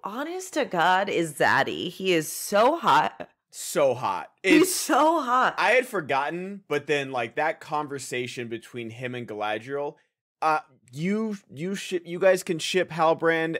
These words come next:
Speaker 2: and Galadriel if you want. It's Elendil and Galadriel for me. Like, that conversation they have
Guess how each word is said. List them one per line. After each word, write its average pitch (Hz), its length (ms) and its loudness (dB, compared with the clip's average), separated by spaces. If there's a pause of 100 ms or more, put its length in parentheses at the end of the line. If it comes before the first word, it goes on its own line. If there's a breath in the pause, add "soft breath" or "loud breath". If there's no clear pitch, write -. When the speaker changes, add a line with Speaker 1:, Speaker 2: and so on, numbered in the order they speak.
Speaker 2:
and 143 260 -2
Galadriel 139 460 0
if 131 100 -8
you 143 120 -2
want. 139 420 -6 (400 soft breath)
It's 170 300 0
Elendil 123 420 0
and 107 120 -10
Galadriel 104 440 -4
for 101 140 -14
me. 98 400 -8 (240)
Like, 113 260 0
that 170 220 2
conversation 175 640 -4
they 165 100 -2
have 160 260 0